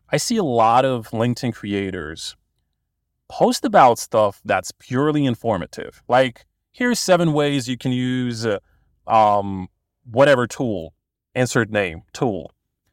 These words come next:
to improve your revenue. Here are seven sleeping habits you can start implementing today to become more productive," things like that. But the problem is, I can just Google that. That content isn't unique. That sort of content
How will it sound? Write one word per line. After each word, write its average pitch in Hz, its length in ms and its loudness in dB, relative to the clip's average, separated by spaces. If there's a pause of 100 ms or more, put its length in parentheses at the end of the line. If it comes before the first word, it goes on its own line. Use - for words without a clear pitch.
(360)
to 131 460 0
improve 135 460 -2
your 117 160 -2
revenue. 95 380 -2 (560)
Here 185 320 0
are 160 200 8
seven 139 480 0
sleeping 120 640 -4 (460)
habits 123 560 2
you 127 80 0
can 120 140 -4
start 120 280 2
implementing 113 540 -4
today 120 420 0
to 104 140 -6
become 104 320 0
more 98 160 -2
productive," 117 580 -4
things 131 240 -4
like 123 140 -2
that. 113 280 0 (540)
But 92 160 -6
the - 80 -8
problem 175 520 2
is, 190 200 -2
I 104 160 4
can 156 200 0
just 110 280 -2
Google 117 300 -2
that. - 420 -12 (260)
That 147 260 4
content 175 640 -2
isn't 147 320 -2
unique. 110 480 -4 (280)
That 139 260 2
sort 165 240 -2
of 123 80 -8
content 139 680 -6